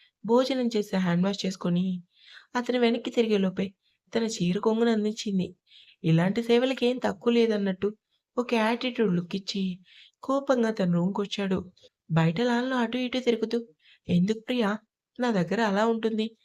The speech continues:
అసలు తన మనసులో ఏముంది?" "బావా" అంటూ లోపలికొచ్చింది ప్రియ. "వస్తున్నాను." బయట ఎంత గంభీరంగా ఉన్నా ప్రియ విషయంలో మాత్రం ఎందుకో అంత కఠినంగా ఉండలేడు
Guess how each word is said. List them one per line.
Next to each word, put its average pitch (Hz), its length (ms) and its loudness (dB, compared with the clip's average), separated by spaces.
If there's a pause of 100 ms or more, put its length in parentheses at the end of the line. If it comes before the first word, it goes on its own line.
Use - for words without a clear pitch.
(280)
అసలు 254 260 -2
తన 254 160 2
మనసులో 262 500 0
ఏముంది?" 196 440 0 (540)
"బావా" 185 320 2
అంటూ 226 260 0 (440)
లోపలికొచ్చింది 214 800 0
ప్రియ. 185 220 0 (600)
"వస్తున్నాను." 190 580 0 (500)
బయట 170 280 0
ఎంత 240 240 0
గంభీరంగా 247 540 2
ఉన్నా 220 220 0 (500)
ప్రియ 180 240 2
విషయంలో 233 420 0
మాత్రం 208 360 0 (580)
ఎందుకో 165 380 0
అంత 247 260 0
కఠినంగా 220 460 0
ఉండలేడు 214 480 0